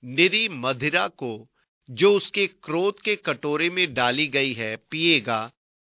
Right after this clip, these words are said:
और पवित्र स्वर्गदूतों के सामने और मेमने के सामने आग और गंधक की पीड़ा में पड़ेगा।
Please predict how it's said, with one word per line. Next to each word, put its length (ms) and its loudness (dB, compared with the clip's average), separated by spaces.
और 200 6
पवित्र 640 -2
स्वर्गदूतों 880 -4
के 180 -4
सामने 720 0
और 220 6
मेमने 560 2
के 200 -2
सामने 680 0
आग 420 2
और 220 0
गंधक 560 -4
की 140 -6
पीड़ा 460 -4
में 160 -6
पड़ेगा। 540 -6